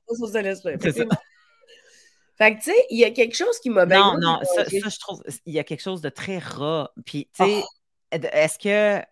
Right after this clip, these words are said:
Speaker 2: tu sais, des fois, dans la, puis je vais poser la question, Mélane, là, puis c'est vraiment pas une insulte envers toi, là, je, je, c'est vraiment pour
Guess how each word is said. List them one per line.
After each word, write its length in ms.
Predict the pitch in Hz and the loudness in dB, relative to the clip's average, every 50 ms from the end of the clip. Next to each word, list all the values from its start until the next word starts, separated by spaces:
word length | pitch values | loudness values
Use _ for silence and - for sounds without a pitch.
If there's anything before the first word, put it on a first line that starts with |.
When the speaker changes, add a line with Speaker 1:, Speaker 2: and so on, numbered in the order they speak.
| _ _ _ _ _ _ _ _ _ _ _ _ _ _ _ _ _ _ _ _ _ _ _ _ _ | _ _ _ _ _ _ _ _ _ _ _ _ _ _ _ _ _ _ _ _ _ _ _ _ _
Speaker 2:
tu 60 | _ - | _ -4
sais, 80 | 254 247 | -2 0
des 100 | 190 175 | 0 2
fois, 320 | - - 220 214 208 - | 4 4 6 6 4 4
dans 500 | - 151 135 113 - - 147 147 147 147 | 0 -4 -10 -14 -10 -6 -4 -4 -4 -4
la, 440 | 147 135 135 135 127 127 123 123 120 - - - - _ _ | -4 -4 -4 -4 -6 -6 -8 -10 -12 -14 -18 -20 -20 _ _
puis 120 | - 147 135 | -16 -14 -8
je 60 | - | -4
vais 100 | 156 147 | -4 -4
poser 240 | - 175 165 170 180 | -4 -4 -4 -4 -4
la 100 | 175 165 | -4 -4
question, 280 | - 147 - - 185 185 | -6 -8 -8 -8 -6 -6
Mélane, 260 | 175 151 156 175 170 | -4 -6 -6 -6 -6
là, 80 | 160 | -10
puis 140 | 160 - - - | -12 -14 -14 -14
c'est 100 | - 139 | -14 -12
vraiment 300 | 123 135 139 151 147 143 | -10 -10 -10 -10 -10 -10
pas 120 | - 160 | -8 -10
une 80 | 156 147 | -8 -8
insulte 320 | 131 127 - - 160 - | -10 -12 -10 -12 -12 -12
envers 260 | 156 135 123 123 123 _ | -10 -12 -10 -12 -14 _
toi, 180 | - 156 151 | -12 -12 -10
là, 260 | 151 147 151 147 135 127 | -10 -10 -10 -12 -12 -14
je, 220 | - - 123 120 | -14 -14 -14 -12
je, 140 | 113 - - - | -12 -12 -14 -16
c'est 180 | 123 - 139 | -16 -12 -12
vraiment 260 | 127 123 127 139 143 143 _ | -10 -8 -8 -8 -8 -10 _
pour 180 | - 135 - | -14 -18 -18